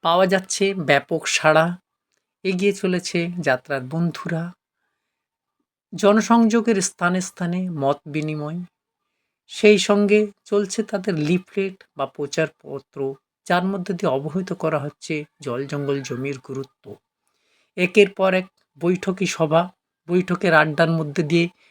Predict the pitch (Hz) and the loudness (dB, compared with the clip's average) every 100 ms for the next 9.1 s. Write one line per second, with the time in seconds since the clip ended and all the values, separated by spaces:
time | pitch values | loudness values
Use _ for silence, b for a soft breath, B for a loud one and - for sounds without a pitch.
0 | - 165 180 180 170 185 180 180 190 185 | -6 4 6 6 2 2 4 2 -2 -6
1 | - 165 190 - - 165 160 156 160 156 | -10 -6 -6 -4 -2 0 0 0 -2 -4
2 | - - 156 170 139 135 143 143 139 - | -6 -12 -8 -2 -2 -2 -4 -2 -4 -4
3 | 135 131 117 123 139 _ _ _ _ _ | -6 -4 -6 -8 -14 _ _ _ _ _
4 | _ - 147 165 147 147 135 - 135 131 | _ -12 -2 -2 0 -2 -2 -2 -4 -4
5 | _ _ - 151 143 156 131 131 139 _ | _ _ -18 -8 -6 -4 -6 -8 -16 _
6 | _ _ _ _ - 226 240 240 214 233 | _ _ _ _ 2 6 8 6 4 0
7 | 247 202 196 196 190 202 208 202 202 196 | 4 4 6 6 4 0 4 4 4 0
8 | 202 190 190 190 185 160 170 160 110 110 | 0 0 0 0 0 2 2 2 0 -4